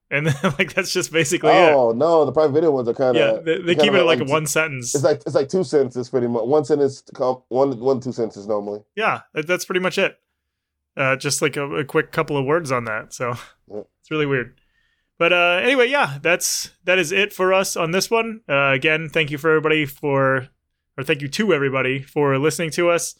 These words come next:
Speaker 2: Yep.
Speaker 1: Uh, if you get the opportunity and you are listening on a player that allows you to rate us, we would appreciate a rating. That would be super cool. Doesn't have to be perfect, you know, just really anything to let us kinda know how we're, we're doing and,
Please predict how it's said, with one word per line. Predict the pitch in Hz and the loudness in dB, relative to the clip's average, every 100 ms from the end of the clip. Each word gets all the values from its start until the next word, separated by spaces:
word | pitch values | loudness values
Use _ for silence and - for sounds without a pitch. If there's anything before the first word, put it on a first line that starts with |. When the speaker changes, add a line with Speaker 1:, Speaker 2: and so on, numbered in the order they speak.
| _ | _
Speaker 2:
Yep. | 101 123 135 | -2 0 2
Speaker 1:
Uh, | 139 135 139 | 2 2 2
if | 156 | 0
you | 220 | 0
get | 254 | 2
the | 214 | 2
opportunity | 185 170 185 175 180 170 | 0 -2 -2 2 2 2
and | 151 | 0
you | 151 156 | 0 0
are | 147 | 2
listening | 151 147 170 160 156 | 0 -2 -2 -4 -4
on | - 143 147 139 139 | -4 -2 0 0 -2
a | 147 135 | -2 -4
player | - 143 135 | 0 0 2
that | 131 127 | 0 0
allows | 127 127 123 | 0 0 -2
you | 127 | -6
to | 123 | -4
rate | 127 139 | -2 0
us, | 139 139 | 0 -2
we | 135 | -6
would | 120 | -8
appreciate | - 185 180 214 | -6 -6 -4 -4
a | 202 | -2
rating. | 208 214 | -2 -2
That | 185 135 | -4 -4
would | 123 | -4
be | 120 | -8
super | - 170 160 | -8 -8 -6
cool. | 143 170 170 - _ | -2 -2 -2 -6 _
Doesn't | 190 180 | -6 -2
have | 175 175 | -2 -2
to | 180 | -6
be | 185 | -4
perfect, | 170 170 165 156 - | -2 0 -2 -6 -8
you | 151 | -4
know, | 143 | -4
just | 156 - | -4 -4
really | 151 139 | 0 0
anything | 135 139 131 | 0 -2 -2
to | |
let | 127 127 | -2 -2
us | 123 | -4
kinda | - 131 | -6 -6
know | 123 120 | -4 -4
how | 123 | -4
we're, | 120 120 - _ | -4 -6 -12 _
we're | 131 | -10
doing | 120 123 123 123 | -6 -4 -4 -4
and, | 117 | -8